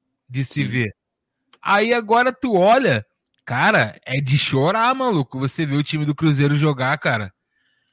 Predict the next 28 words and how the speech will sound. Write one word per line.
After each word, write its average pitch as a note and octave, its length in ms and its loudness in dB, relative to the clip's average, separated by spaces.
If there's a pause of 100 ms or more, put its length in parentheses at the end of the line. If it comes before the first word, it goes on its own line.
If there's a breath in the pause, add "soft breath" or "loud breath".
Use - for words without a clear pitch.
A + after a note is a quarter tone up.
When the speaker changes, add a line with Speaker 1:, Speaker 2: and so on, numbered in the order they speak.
Speaker 2:
É F#2 80 -8
desesperador G2+ 640 -2
Speaker 1:
É - 0 -
um - 20 -2
Speaker 2:
mesmo. F#2 260 -10 (340)
Speaker 1:
é F3+ 100 0
um, A3 100 -4
é F#3 140 0
desesperador G#3+ 720 0
que - 80 -10
você, A#3+ 300 0
o, G3+ 220 -4
o G3+ 120 2
time F#3+ 280 0
não A3+ 120 0
consegue A3 420 2
acertar A#3 400 -2
cinco A#3 400 -6
passes, B3+ 460 2
mano. B2 280 0
O A#2+ 40 -4
time G3 180 -4
do F#3+ 140 -4
Cruzeiro G3 560 0
é A#3 160 -2
muito, A3 580 -2
muito, G#3 500 -6
muito, A#3+ 920 -2